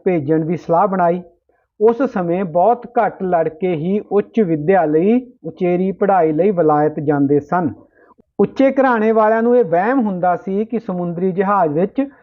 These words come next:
ਛੂਤ ਅਛੂਤ ਸਭ ਬਰਾਬਰ ਹੁੰਦੇ ਹਨ, ਸਭ ਨੂੰ ਇੱਕੋ ਰਸੋਈ ਵਿੱਚੋਂ ਖਾਣਾ ਮਿਲਦਾ ਹੈ। ਇਸ ਗੱਲ ਦਾ ਵੀ ਡਰ ਸੀ ਕਿ ਵਿਲਾਇਤ ਵਿੱਚ ਜਾ ਕੇ ਲੜਕੇ ਵਿਗੜ ਜਾਂਦੇ ਹਨ।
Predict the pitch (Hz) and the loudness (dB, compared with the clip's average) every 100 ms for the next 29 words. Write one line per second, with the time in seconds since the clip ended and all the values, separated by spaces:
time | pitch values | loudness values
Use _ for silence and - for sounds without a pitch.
0 | - _ - 185 190 202 226 - 190 190 | -20 _ -4 0 2 0 -2 -2 -2 0
1 | 180 208 - - 180 190 202 170 160 147 | 2 0 -2 -2 -2 0 0 2 0 2
2 | 170 165 160 147 147 165 180 123 - _ | 0 0 -2 2 0 0 -4 -4 -8 _
3 | _ _ _ _ 185 208 247 262 - - | _ _ _ _ -2 2 2 2 0 2
4 | 233 220 - 185 185 180 175 202 202 - | 2 2 -2 -4 -4 -6 -8 -8 -8 -4
5 | 160 160 165 156 147 160 156 190 269 - | -4 -2 0 2 2 2 2 0 -2 -6
6 | _ _ _ _ 190 185 196 170 170 170 | _ _ _ _ -8 -4 -4 0 -2 2
7 | 202 233 202 196 190 - 240 254 254 208 | 2 2 2 2 0 0 2 2 0 2
8 | 170 170 170 - 185 180 175 156 160 160 | 2 4 2 2 -2 -2 -2 0 2 0
9 | 160 175 165 160 156 185 165 156 156 160 | 0 -2 0 0 -2 0 2 2 2 0
10 | 151 143 139 147 160 185 | 0 0 2 0 0 -2